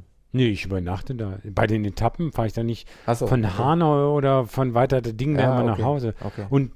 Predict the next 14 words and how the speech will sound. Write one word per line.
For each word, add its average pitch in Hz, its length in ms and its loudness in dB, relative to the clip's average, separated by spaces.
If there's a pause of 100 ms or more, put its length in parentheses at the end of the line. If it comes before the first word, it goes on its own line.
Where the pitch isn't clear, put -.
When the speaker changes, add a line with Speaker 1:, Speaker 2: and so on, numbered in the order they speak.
(400)
Speaker 1:
da 120 180 4
sind 156 280 0
die 151 80 -2
Übernachtungen, 139 760 0
also, 131 220 0 (640)
ähm, 123 480 0
beim 110 400 -4
Transalpinen 117 640 0
hatten 113 340 -2
Hego 110 260 -2
und 113 80 -2
ich 113 180 -4
uns 104 200 -6
das 107 180 -2